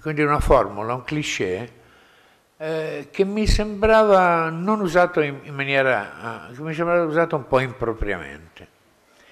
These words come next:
Si sentivano dire le peggiori bestialità, eh, in televisione, per esempio, in pubblico,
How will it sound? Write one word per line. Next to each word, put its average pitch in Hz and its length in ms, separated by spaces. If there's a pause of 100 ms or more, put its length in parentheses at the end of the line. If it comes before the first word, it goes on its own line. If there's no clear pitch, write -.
(1400)
Si - 220
sentivano 214 380
dire 175 200
le 151 120
peggiori 196 440
bestialità, 107 880 (240)
eh, 90 500
in 123 80
televisione, 107 680
per 92 120
esempio, 85 520
in 123 160
pubblico, 95 680